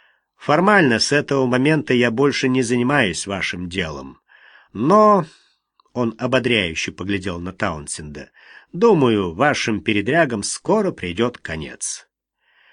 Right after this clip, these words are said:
Надо лишь пройти через процедуру снятия с вас официальных обвинений, а потом я задержу вас на некоторое время как важного свидетеля против вдовы Гарри Дидрича.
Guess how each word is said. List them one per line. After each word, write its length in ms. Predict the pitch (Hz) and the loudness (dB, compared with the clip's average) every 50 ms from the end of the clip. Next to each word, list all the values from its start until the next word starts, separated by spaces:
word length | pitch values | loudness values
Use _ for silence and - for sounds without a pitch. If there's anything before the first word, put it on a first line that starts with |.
| _ _ _ _ _ _ | _ _ _ _ _ _
Надо 380 | - 117 160 170 160 139 151 | -2 2 2 4 4 4 4
лишь 320 | 143 143 151 143 - - - | 4 4 4 2 2 0 0
пройти 440 | 139 131 135 139 131 - 156 156 151 | 2 2 4 2 2 4 4 4 4
через 300 | - 139 131 131 - - | 4 0 0 0 -2 -2
процедуру 640 | - 135 131 - - 147 135 131 147 147 135 131 | -4 -4 -2 0 0 0 2 2 2 2 2 2
снятия 640 | 117 - - - 131 156 170 160 156 - 120 107 98 | 0 -2 -4 -2 0 2 2 2 0 0 -2 -2 -2
с 140 | 90 - - | -4 -4 -2
вас 340 | 123 139 139 127 - - - _ | -2 0 0 -2 -4 -6 -8 _
официальных 800 | - 120 - 135 120 - - 131 123 120 117 110 107 98 - - | -6 -4 -2 -2 -4 0 0 0 2 2 0 0 -2 -4 -6 -8
обвинений, 880 | 110 98 92 101 107 120 123 143 170 180 185 170 165 160 160 156 156 - - - - - - - - _ | -8 -8 -4 -2 0 0 2 2 2 2 2 2 2 0 0 -2 -6 -10 -18 -20 -20 -20 -20 -20 -20 _
а 100 | - 143 | -4 0
потом 340 | - 165 160 180 202 190 165 | 0 0 4 4 6 6 6
я 160 | 143 147 151 | 6 6 4
задержу 560 | 131 131 156 143 151 160 156 147 170 190 175 139 | 6 4 4 4 6 4 4 4 4 4 4 4
вас 220 | 123 107 - - | 4 2 2 0
на 100 | 123 123 | 0 2
некоторое 520 | 123 123 113 - - - 120 117 113 113 | 2 2 0 0 -4 -2 0 2 2 2
время 300 | 110 113 123 120 113 110 | 2 4 2 4 4 2
как 240 | 107 113 110 - - | 0 0 -4 -4 -2
важного 460 | 104 110 110 104 98 90 104 104 101 | -2 0 0 0 0 -2 -4 -4 -4
свидетеля 600 | 98 - - 113 120 160 202 196 190 151 123 110 | -4 -4 -4 -2 2 2 2 2 2 0 -2 -2
против 500 | - - 139 180 185 180 - 156 - - - - | -2 -2 -2 -2 -2 -2 -2 -6 -6 -6 -8 -8
вдовы 540 | 117 98 98 95 123 127 135 170 196 190 | -8 -6 -2 0 0 2 2 2 2 2
Гарри 460 | 123 95 85 110 120 127 117 117 110 98 | 2 0 2 2 2 2 2 0 0 -2
Дидрича. 720 | 87 82 92 90 82 78 80 80 78 - - 78 71 | -2 -6 -6 -6 -6 -6 -10 -8 -8 -8 -8 -8 -12